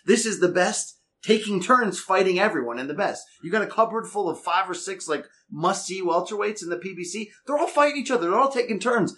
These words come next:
This is what we want in the end, so don't get too upset. I got a couple more branches on this tree regarding Spence that I gotta talk to you. Hot button questions. I said coming in, some people thought I was crazy.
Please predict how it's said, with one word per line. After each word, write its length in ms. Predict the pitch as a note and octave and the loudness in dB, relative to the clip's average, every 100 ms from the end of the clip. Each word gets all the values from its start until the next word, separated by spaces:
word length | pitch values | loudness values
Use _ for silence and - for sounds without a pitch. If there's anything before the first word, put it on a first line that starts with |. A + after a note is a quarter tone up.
| _ | _
This 180 | - G#3+ | 2 2
is 120 | G#3+ | 0
what 160 | F3 F3+ | -2 0
we 80 | E3+ | 4
want 240 | E3 D#3+ | 6 4
in 60 | C3 | 2
the 80 | C3 | -4
end, 140 | A#2+ | -4
so 100 | C#3+ | -4
don't 140 | D3 D3+ | -2 -2
get 160 | C#3 | -2
too 100 | C#3 | 0
upset. 360 | C3 - C3+ - - | 0 2 0 0 -2
I 80 | F#3+ | 4
got 120 | G#3 | 4
a 60 | - | 4
couple 220 | F3 D#3+ | 0 0
more 180 | C#3 A#2+ | -2 0
branches 360 | C3+ C3 C3 | 0 0 -4
on 140 | A#2 A#2 | -6 -6
this 140 | A#2 | -10
tree 300 | - E3 C3 | -4 -2 0
regarding 400 | A#2+ A#2+ B2+ A2+ | 0 2 2 2
Spence 320 | - C3+ A#2+ | -4 -4 -4
that 60 | A#2 | -4
I 40 | |
gotta 180 | A#2 A2 | -4 -4
talk 260 | - B2 A#2+ | -4 -4 -6
to 60 | |
you. 100 | B2+ - _ | -14 -16 _
Hot 280 | G3+ F#3 - | 0 0 -2
button 260 | F3 D#3+ | -4 -4
questions. 580 | D#3 C#3 - A2+ F#2 - _ _ _ _ _ | -6 -6 -6 -12 -20 -20 _ _ _ _ _
I 180 | C#3+ F3+ | 0 0
said 280 | F#3 F#3 F3 | 2 0 0
coming 260 | G3 F3+ | 0 0
in, 220 | E3 A2+ G2 | -2 -2 -8
some 140 | B2+ | -12
people 180 | C3 A#2 | -10 -4
thought 160 | B2+ | -2
I 40 | A#2+ | -2
was 120 | A#2 | -2
crazy. 440 | C3+ A#2 E2+ - | 0 0 -2 -16